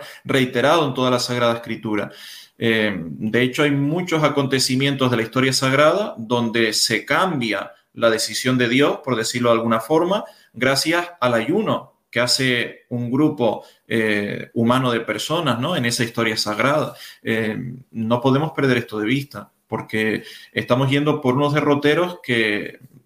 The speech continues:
nos están llevando a la perdición, ya no de forma individual, sino a todos en, en conjunto, ¿no? Como iglesia.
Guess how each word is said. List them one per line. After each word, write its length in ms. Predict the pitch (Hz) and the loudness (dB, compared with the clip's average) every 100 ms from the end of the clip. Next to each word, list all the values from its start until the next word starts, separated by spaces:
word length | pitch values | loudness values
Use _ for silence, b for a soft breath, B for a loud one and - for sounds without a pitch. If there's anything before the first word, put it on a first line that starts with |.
| _ - | _ -16
nos 300 | 110 113 110 | -8 -4 -2
están 220 | 123 127 | 2 4
llevando 240 | 139 151 | 4 4
a 40 | 165 | 0
la 120 | - | 0
perdición, 580 | 107 104 - 170 185 - _ b b b | -4 -6 -4 -4 -4 -8 _ b b b
ya 260 | 113 117 123 | -4 0 0
no 300 | 143 147 139 | 2 2 2
de 100 | 135 | 0
forma 300 | 139 139 143 | 0 -2 0
individual, 640 | 123 117 113 123 170 143 | 0 0 2 2 2 2
sino 480 | - 107 104 98 - | -2 -4 -6 -6 -8
a 100 | 101 | -6
todos 420 | - 123 139 139 - | 0 2 2 -2 -6
en, 200 | 110 - | -8 -6
en 140 | 110 | -10
conjunto, 540 | 104 107 - 180 131 110 | -10 -14 -6 -4 -4 -4
¿no? 140 | 160 | -6
Como 220 | 113 110 | -6 -4
iglesia. 440 | 110 156 165 - | -2 -2 -2 -8